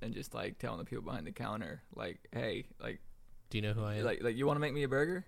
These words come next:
Speaker 1: You can."
Speaker 2: <laughs>
Speaker 1: Like, you can, like,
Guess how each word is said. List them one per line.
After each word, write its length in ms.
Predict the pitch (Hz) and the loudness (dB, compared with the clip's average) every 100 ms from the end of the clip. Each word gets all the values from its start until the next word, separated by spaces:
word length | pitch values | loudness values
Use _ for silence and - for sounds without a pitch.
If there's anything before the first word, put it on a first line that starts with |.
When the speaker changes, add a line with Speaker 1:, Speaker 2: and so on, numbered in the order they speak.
| - | 0
Speaker 1:
You 100 | 127 | 2
can." 360 | - 156 110 - - - - - | 4 4 2 -4 -12 -16 -10 6
Speaker 2:
<laughs> 80 | 381 - 440 508 | 6 10 10 12
Speaker 1:
Like, 160 | - - - - 453 - - - - - - - - | 10 6 0 4 4 4 -2 -2 -6 -12 -14 -14 0
you 140 | 233 269 | 6 6
can, 240 | 233 123 - | 6 8 12
like, 120 | - | 12